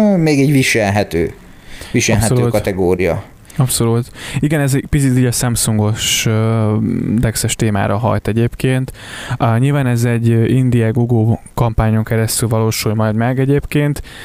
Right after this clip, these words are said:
Speaker 2: Á, itt már egyébként messze túlteljesítette a kitűzött célt, akik most beállnak a projekt mögé, azok hatszáz dolláros áron megkaphatják a készüléket. Tehát hatszáz dollár, ez, ö, hát így durván számolva,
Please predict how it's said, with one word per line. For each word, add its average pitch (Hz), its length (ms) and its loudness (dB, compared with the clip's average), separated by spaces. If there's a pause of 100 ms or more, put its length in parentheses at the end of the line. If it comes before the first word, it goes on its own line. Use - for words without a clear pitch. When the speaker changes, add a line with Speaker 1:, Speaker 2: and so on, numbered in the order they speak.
(240)
Speaker 2:
Á, 110 520 2 (480)
itt 117 180 -2
már 113 160 0
egyébként 113 440 0
messze 110 260 -2
túlteljesítette 107 680 -2
a 104 40 -2
kitűzött 107 520 0
célt, 127 240 -2
akik 117 200 -2
most 113 240 -2
beállnak 104 400 0
a 101 40 -2
projekt 107 320 -2
mögé, 117 520 0
azok 117 320 -2
hatszáz 104 520 -2
dolláros 104 440 -2
áron 104 280 0
megkaphatják 104 760 -2
a 104 80 -2
készüléket. 104 840 -2 (480)
Tehát 113 180 -2
hatszáz 107 460 -2
dollár, 123 380 0
ez, 120 260 0
ö, 120 380 2 (280)
hát 120 220 -2
így 120 100 0
durván 113 400 2
számolva, 110 720 0